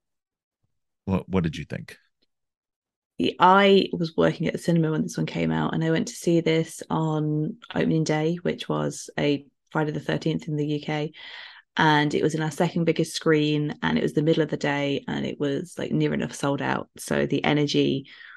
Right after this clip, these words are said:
Speaker 2: was really high. And
Speaker 1: Yeah.
Speaker 2: I really, I have a very soft spot in, in my heart for, for this film. Like,
Speaker 1: <laughs>
Speaker 2: I've seen the other Friday films, but I think for me,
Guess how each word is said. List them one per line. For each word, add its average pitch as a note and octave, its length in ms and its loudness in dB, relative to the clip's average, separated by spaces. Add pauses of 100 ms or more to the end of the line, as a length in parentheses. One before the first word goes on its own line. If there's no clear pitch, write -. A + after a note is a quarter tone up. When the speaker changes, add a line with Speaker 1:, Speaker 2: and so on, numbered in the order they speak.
(240)
Speaker 2:
was C#3 600 -2 (120)
really D3+ 400 4
high. C#3+ 540 0 (320)
And D3+ 520 2
Speaker 1:
Yeah. D#2+ 260 -2 (1080)
Speaker 2:
I A3+ 180 -2
really, B3 360 4 (640)
I G#3+ 140 8
have G3 440 4
a D#3+ 60 -8
very D#3 340 2
soft D3+ 320 -4
spot - 380 0
in, C#3+ 400 0
in C#3+ 180 -2
my C#3+ 140 0
heart C#3+ 420 -2
for, C#3+ 400 -2
for - 140 -4
this D3 320 -4
film. D3 400 -2 (140)
Like, - 320 0
Speaker 1:
<laughs> - 40 2
Speaker 2:
I've E3+ 260 6 (160)
seen G#3 500 4
the G#3+ 140 6
other G#3+ 160 2
Friday G3+ 420 0
films, G3 600 -2 (540)
but - 160 2
I F3 120 2
think - 380 2
for F#3+ 120 6
me, F3 720 6